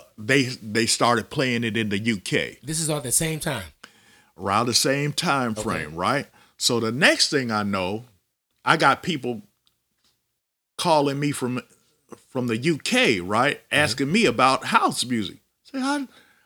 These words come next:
Speaker 1: I, I thought it was my friends, like, you know, the,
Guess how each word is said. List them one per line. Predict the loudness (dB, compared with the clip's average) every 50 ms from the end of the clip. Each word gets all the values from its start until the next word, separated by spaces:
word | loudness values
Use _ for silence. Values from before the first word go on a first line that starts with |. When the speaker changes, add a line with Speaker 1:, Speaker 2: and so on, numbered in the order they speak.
| _ -14 -14 -14 -14 -16 _ _ _ -2
Speaker 1:
I, | 0 0 2 4
I | 6 6 6
thought | 6 4 4 2 4
it | 2 0
was | -2 -4 -4
my | -2 -2 -2
friends, | -2 -2 -2 0 0 2 0 0 -2 -2 -4 -2 0
like, | 0 0 0 -2 -4 -8 -14 _ -8
you | -4 -2
know, | -2 -2 -4
the, | -6 -8 -10 -12 -12